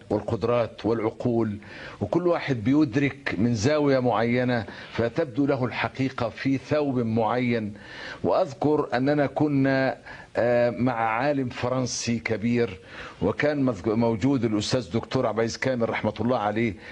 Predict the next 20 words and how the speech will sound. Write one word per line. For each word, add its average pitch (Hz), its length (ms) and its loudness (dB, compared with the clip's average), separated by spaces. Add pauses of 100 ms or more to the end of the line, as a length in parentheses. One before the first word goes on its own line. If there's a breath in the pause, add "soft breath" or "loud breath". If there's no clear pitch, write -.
(100)
عميد 113 500 -2
و-، 104 320 2
ومدير 117 340 0
جامعة 117 300 -2
الكويت، 123 580 -2 (380 loud breath)
فبيسأل 135 960 2 (180)
الأستاذ 117 760 -2
ده 135 180 2
عن 123 220 -2
أستاذ 147 420 -2
آخر 151 300 2
فرنسي، 135 640 -4 (840 loud breath)
بيقول 156 360 4
له: 156 500 4 (140)
"أم، 135 580 4
كيف 151 260 0
حال 165 320 0
الأستاذ 156 320 0
جاك 143 260 0
بيرك؟" - 420 0